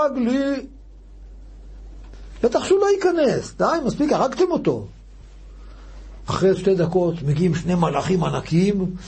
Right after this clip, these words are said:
תופסים אותי באוזניים וגוררים אותי פנימה בבעיטה. "כמה פעמים צריך לקרוא לך?" לי?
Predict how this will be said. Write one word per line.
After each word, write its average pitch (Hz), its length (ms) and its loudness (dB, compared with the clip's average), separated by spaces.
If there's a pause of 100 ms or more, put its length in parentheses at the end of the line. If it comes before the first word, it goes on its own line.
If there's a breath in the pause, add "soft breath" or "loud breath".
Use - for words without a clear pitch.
(220 loud breath)
תופסים 190 400 2
אותי 170 200 4
באוזניים 165 720 2
וגוררים 151 560 2
אותי 165 200 0
פנימה 175 380 0
בבעיטה. 139 600 2 (120)
"כמה 349 280 2
פעמים 359 380 2
צריך 311 280 2
לקרוא 302 300 2
לך?" 330 220 0 (1400)
לי? 214 440 4